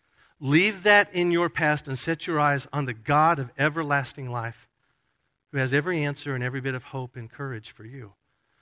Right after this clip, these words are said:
But understand how totally fraudulent and empty that type of spirituality is. A few years ago, I was driving through our city, and I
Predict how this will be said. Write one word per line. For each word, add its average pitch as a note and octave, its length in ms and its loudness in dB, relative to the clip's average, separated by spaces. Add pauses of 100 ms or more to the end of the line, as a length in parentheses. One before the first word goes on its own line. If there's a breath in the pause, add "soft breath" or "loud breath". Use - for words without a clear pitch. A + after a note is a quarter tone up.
(140)
But A#2 140 -6
understand C3+ 560 -4
how A2+ 220 -8
totally C#3 400 -8
fraudulent C#3 640 -6
and B2+ 160 -12
empty A2+ 420 -8 (440 soft breath)
that B2 340 -2 (160)
type A#2+ 400 -6
of A2 100 -12
spirituality G2+ 920 -10 (420 soft breath)
is. - 400 -8
A - 60 -20
few D3+ 140 -6
years C#3 280 0
ago, A#2 360 -4 (360 soft breath)
I C3 60 -18
was A2 80 -16
driving B2 320 0
through B2+ 220 -4
our A2+ 120 -2
city, C3+ 520 -2
and B2 180 -4
I A2 220 -4